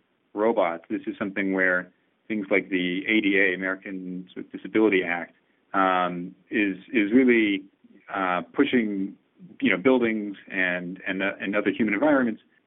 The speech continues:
to be more accessible to, to different sorts of, of mobility. Um, and that's definitely, um,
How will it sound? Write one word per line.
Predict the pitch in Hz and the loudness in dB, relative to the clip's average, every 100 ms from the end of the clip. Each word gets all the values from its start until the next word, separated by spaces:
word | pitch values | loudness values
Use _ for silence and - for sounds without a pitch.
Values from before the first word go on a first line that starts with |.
| _ - | _ -10
to | |
be | 113 110 107 101 | -4 -2 -2 -2
more | 104 117 131 123 | -4 2 4 4
accessible | - 147 143 123 113 110 - | 0 -2 -2 -2 -2 -4 -6
to, | 107 101 98 95 98 - | -2 0 0 -2 -6 -10
to | - | -10
different | 98 127 113 113 - | -4 -2 -2 -8 -4
sorts | 110 - | -4 -2
of, | 101 90 - | -4 -4 -6
of | 92 | -4
mobility. | 95 82 92 87 80 - _ _ _ _ | -4 0 0 0 -6 -16 _ _ _ _
Um, | 90 87 85 85 92 | 0 2 0 -2 -4
and | 98 95 95 92 | -2 -2 -2 -2
that's | 101 104 - | 0 2 0
definitely, | 127 107 101 90 92 _ _ _ _ | -2 -2 0 -2 -4 _ _ _ _
um, | 92 90 87 87 85 87 | -4 -2 -2 -4 -6 -10